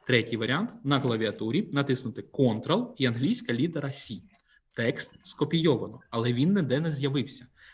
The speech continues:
Тобто, щоб його вставити в нове місце, ми встановлюємо курсор, де наш текст має з'явитися, і натискаємо. І знову ж таки три варіанти. Або права кнопочка миші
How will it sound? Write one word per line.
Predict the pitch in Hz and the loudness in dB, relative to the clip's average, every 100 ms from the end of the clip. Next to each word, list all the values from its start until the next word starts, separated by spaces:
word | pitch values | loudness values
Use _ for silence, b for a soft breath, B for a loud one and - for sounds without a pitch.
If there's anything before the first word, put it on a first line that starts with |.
| B | B
Тобто, | - 123 | -4 -2
щоб | - 143 | -2 0
його | 139 139 | 2 2
вставити | 131 - 135 113 - | 0 0 2 2 -2
в | 110 | -4
нове | 113 110 | -4 -4
місце, | 110 202 - - - 131 | 0 2 2 0 -2 0
ми | 135 | 2
встановлюємо | - 143 131 117 110 110 | 2 2 2 0 -4 -8
курсор, | 117 - 127 | -6 -4 -4
де | 123 147 135 | 0 2 2
наш | 117 - | 2 -2
текст | 120 - - | -4 -4 -2
має | 127 117 113 | 0 0 -2
з'явитися, | 117 113 113 120 143 202 240 B B B B | -4 -6 -6 -4 -2 -2 -2 B B B B
і | 170 | 4
натискаємо. | 170 165 - 120 95 101 - - - | 6 4 2 0 -4 -10 -16 -4 4
І | 165 | 8
знову | 240 269 | 8 8
ж | - | 4
таки | - | 0
три | 127 170 | 2 4
варіанти. | 139 110 113 113 104 - B B | 4 0 -4 -6 -12 -14 B B
Або | 147 151 107 - - - | 2 6 4 2 -12 -6
права | 139 170 131 | 2 6 6
кнопочка | - 113 113 - 113 | 4 2 -2 -4 -6
миші | 107 - 107 | -4 -6 -8